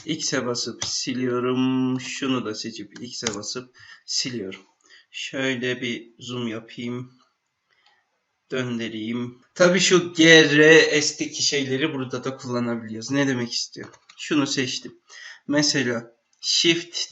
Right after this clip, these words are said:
D'ye basıp yeşil olan Y'ydi. Y eksenini seçince Y ekseninde sağa sola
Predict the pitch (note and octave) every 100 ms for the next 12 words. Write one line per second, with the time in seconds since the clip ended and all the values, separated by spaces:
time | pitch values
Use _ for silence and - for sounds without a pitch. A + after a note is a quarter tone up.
0 | _ - C3+ C#3 D3 C3 A#2+ A2+ F#2 -
1 | _ _ - _ C#3 D3 F3+ D3+ C3+ C#3+
2 | C#3 C3+ B2+ A#2 G#2+ A2 A2+ C#3+ C#3+ C#3
3 | - B2 A#2+ A#2 C3+ B2+ C#3 C3+ B2 A2
4 | A2+ - _ _ _ _ _ _ B2+ C3+
5 | C#3+ C3+ - B2+ B2 - A#2+ A#2 A2 G#2+
6 | A#2+ A#2 - C3+ B2 - B2 G#2+ A2+